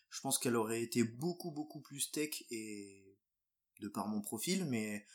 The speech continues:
surtout, euh, je l'aurais, je l'aurais pas managé de la même façon qu'aujourd'hui, donc, euh,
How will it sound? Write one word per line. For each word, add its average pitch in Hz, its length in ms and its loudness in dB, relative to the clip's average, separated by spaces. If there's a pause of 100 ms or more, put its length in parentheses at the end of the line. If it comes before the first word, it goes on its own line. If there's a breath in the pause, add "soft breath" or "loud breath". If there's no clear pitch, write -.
(360 loud breath)
surtout, 170 420 2
euh, 113 360 8
je 104 80 -4
l'aurais, 110 260 2
je 113 140 -2
l'aurais 113 220 4
pas 143 280 6
managé 123 440 0
de 131 40 0
la 127 80 2
même 120 200 2
façon 120 260 -2
qu'aujourd'hui, 113 480 -4
donc, 117 260 -10
euh, 101 480 -10